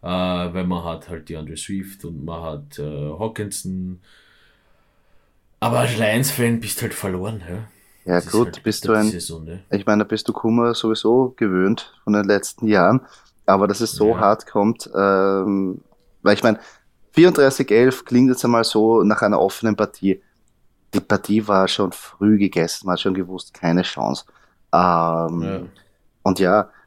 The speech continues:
Speaker 2: Jared Goff, ich habe auch einen interessanten Stat, ähm, heute gelesen,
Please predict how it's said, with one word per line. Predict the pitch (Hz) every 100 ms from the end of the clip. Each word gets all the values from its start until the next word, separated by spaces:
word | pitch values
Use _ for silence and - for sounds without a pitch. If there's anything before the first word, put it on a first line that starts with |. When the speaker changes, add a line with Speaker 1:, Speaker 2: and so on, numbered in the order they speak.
| -
Speaker 2:
Jared | 135 143 143
Goff, | 139 -
ich | 147
habe | 135
auch | 135
einen | 135
interessanten | 127 131 131 123 - 135 -
Stat, | - - 110 110 - -
ähm, | 104 110 110 107 -
heute | 104 98 117
gelesen, | 117 107 107 120